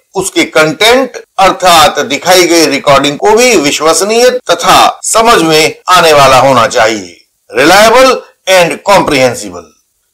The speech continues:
तीसरी बात कोर्ट ने कही कि certificate पैंसठ बी सीआरपीसी द्वारा ओनरशिप ऑफ camera सहित पैंसठ बी की चारों शर्तों को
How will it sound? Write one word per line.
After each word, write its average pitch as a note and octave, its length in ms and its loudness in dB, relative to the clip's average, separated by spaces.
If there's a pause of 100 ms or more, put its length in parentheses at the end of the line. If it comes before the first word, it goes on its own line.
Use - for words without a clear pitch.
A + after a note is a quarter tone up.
(140)
तीसरी A#3 340 -2
बात G3+ 300 0
कोर्ट C3 240 -4
ने A2+ 80 -4
कही D3 400 -2 (320)
कि G#3 360 -4
certificate G3+ 760 -2
पैंसठ E3+ 440 -2
बी E3 360 -2
सीआरपीसी G3 680 0
द्वारा D3+ 480 2 (160)
ओनरशिप A3+ 680 0
ऑफ F#3+ 180 -2 (140)
camera A3 380 2
सहित F#3 400 0 (280)
पैंसठ G#3 460 2
बी D#3+ 280 -4
की G3+ 180 -4 (140)
चारों F#3 400 2
शर्तों E3+ 460 0
को G#3 180 0